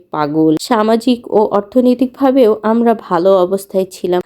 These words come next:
আত্মীয় স্বজনরাও আমাদের সুখী পরিবার হিসেবেই জানতো। এইরকম একটা সুখের সময়ে রাশেদের নৈতিক স্থল,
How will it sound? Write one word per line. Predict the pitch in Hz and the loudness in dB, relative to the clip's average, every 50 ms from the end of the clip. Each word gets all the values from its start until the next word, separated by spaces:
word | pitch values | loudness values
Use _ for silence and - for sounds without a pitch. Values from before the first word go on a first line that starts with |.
| _ - | _ -6
আত্মীয় | 175 185 185 - _ - 247 269 277 | -4 -4 -4 -6 _ -2 0 2 2
স্বজনরাও | 269 - 311 294 294 320 320 330 330 320 277 208 214 226 - | 2 2 0 2 4 4 4 4 4 4 4 2 2 0 -2
আমাদের | - 214 220 233 247 247 - - 214 262 247 202 185 208 - | -2 -2 0 0 -2 -4 -6 -4 0 2 2 2 2 0 -2
সুখী | - - 226 208 - - - | -6 -8 -8 -8 -6 -6 -6
পরিবার | - - 233 214 214 214 226 226 220 | 0 2 2 2 4 2 2 2 0
হিসেবেই | 214 208 214 202 208 - 214 190 185 202 208 208 196 | 0 0 -2 -2 0 -2 -2 2 2 4 4 2 2
জানতো। | - 175 160 165 165 165 165 - 160 175 196 - _ | 0 0 -2 -2 -4 -6 -6 -6 -8 -8 -8 -4 _
এইরকম | 220 202 202 202 202 196 - 220 214 202 | 2 2 4 4 2 0 2 0 0 0
একটা | 190 185 185 - 220 | 0 -2 -2 -4 -6
সুখের | 214 - - 202 180 - - 220 208 | -6 -4 -6 -8 -4 0 0 0 0
সময়ে | 214 - - 202 190 190 196 208 214 214 202 180 190 - - | 0 -4 -4 -2 0 2 2 2 2 2 2 0 0 0 0
রাশেদের | - 185 185 185 - - 226 208 208 226 196 175 180 214 233 190 | 0 -2 -2 -2 -2 -2 0 2 2 2 2 2 2 0 -2 0
নৈতিক | 196 190 185 180 180 180 - 220 202 175 185 185 - - - _ _ - - | 2 4 4 4 2 2 -2 0 2 2 2 0 -2 -8 -20 _ _ -16 -14
স্থল, | 180 - - _ - 233 202 180 160 165 190 214 | -14 -16 -18 _ -4 -2 0 2 2 2 0 0